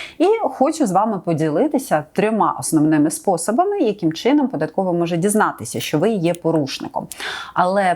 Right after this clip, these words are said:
перш за все, давайте з вами з'ясуємо, а скільки може коштувати таке порушення і взагалі, чи це є цікаве податково. З точки зору контролю податкового на сьогоднішній день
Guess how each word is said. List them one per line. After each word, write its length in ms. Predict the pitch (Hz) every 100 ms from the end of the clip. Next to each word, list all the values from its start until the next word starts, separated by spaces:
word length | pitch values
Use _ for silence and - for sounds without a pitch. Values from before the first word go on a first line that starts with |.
| 180
перш 140 | 180
за 100 | 185
все, 260 | 247 440 392
давайте 280 | 240 247 220
з 60 |
вами 240 | 190 190 175
з'ясуємо, 800 | 165 202 - 226 170 139 139 -
а 140 | 160
скільки 360 | - 392 403 330
може 220 | 262 247
коштувати 600 | 226 220 190 - 147 -
таке 240 | - 147 143
порушення 600 | 190 302 415 320 269 226
і 120 | 170
взагалі, 480 | 151 160 165 262 294
чи 340 | - 175 139
це 420 | - - 214 294 165
є 260 | 156 208
цікаве 440 | 208 - 143 147 143
податково. 600 | 135 127 - - - - - - - -
З 100 | -
точки 360 | - 349 - 247
зору 280 | 208 185 151
контролю 480 | 233 214 185 147 143
податкового 760 | - 254 285 - 277 269 269
на 120 | 208
сьогоднішній 640 | 208 202 233 233 240 254 254
день 320 | 269 415 427